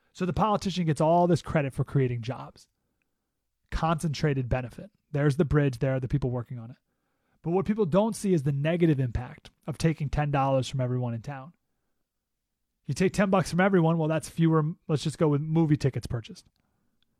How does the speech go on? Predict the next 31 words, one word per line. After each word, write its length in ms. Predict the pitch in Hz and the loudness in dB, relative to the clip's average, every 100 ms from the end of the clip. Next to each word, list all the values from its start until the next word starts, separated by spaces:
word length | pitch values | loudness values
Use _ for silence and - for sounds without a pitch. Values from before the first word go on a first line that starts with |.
| _ _ _ _ _ _ _ _ _ | _ _ _ _ _ _ _ _ _
So 280 | - 175 165 | -6 -2 0
because 340 | 165 180 214 | 0 2 2
people 300 | - 202 185 | 0 -2 0
have 160 | 170 - | -2 -4
ten 220 | 170 175 | -4 0
dollars, 260 | 160 151 165 | 0 0 2
everyone 320 | 196 208 180 | 4 6 4
has 140 | 156 | 0
ten 240 | - 170 156 | -2 -2 0
dollars 340 | 143 135 127 | -2 -2 -2
less, 260 | 254 247 - | 0 0 -2
fewer 280 | - 175 | 2 2
people 200 | 170 151 | 2 0
go 100 | 147 | 0
to 60 | 139 | 2
the 60 | 139 | 0
movies, 400 | 247 262 240 - _ _ _ | -2 -2 -4 -6 _ _ _
ten 300 | - - 226 | -6 -4 -2
different 260 | 214 170 190 | -2 -4 -4
movie 220 | 254 247 | -6 -6
theaters 340 | 185 196 185 - | -2 0 0 -2
have 160 | 170 | -4
to 80 | 175 | -4
lay 220 | 156 160 | -2 -2
someone 340 | 147 156 135 127 | 0 -2 -4 -6
off. 240 | 117 - _ _ - | -10 -14 _ _ -8
No 220 | 147 202 | -2 0
one 220 | 220 226 | 0 -2
sees 320 | 160 220 196 | -4 -4 -2
those 260 | 147 175 151 | 0 0 -2
ten 520 | - - 175 165 175 | -8 -6 -6 -6 -10